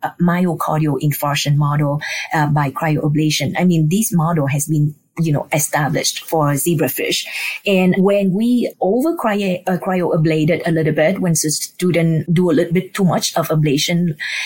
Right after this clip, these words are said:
there is some fish that actually, uh, suffers, uh, a sudden cardiac death on follow-up at day one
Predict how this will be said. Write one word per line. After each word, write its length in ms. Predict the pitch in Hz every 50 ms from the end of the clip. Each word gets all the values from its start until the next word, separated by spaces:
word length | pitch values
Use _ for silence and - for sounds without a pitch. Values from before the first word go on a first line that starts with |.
| - - -
there 180 | - 180 - -
is 300 | 190 190 185 170 - -
some 180 | - 165 160
fish 420 | 151 - - 147 170 226 - - -
that 280 | 165 156 147 143 - - -
actually, 560 | 156 - - - 185 170 165 165 165 151 - 156
uh, 120 | 143 131
suffers, 520 | - - - 180 - - 160 156 156 - -
uh, 200 | 160 151 143 139 151 - - - - - - -
a 220 | 151 143 - - -
sudden 480 | - - - 247 262 226 202 160 147
cardiac 400 | - - - 151 156 151 - - - 151
death 400 | 147 170 175 277 262 208 - - -
on 180 | 160 147 143
follow-up 580 | 147 156 156 160 160 151 156 170 190 - - - -
at 260 | 151 147 147 - 190
day 160 | 147 165 156
one 460 | 147 147 143 127 135 190 269 359 -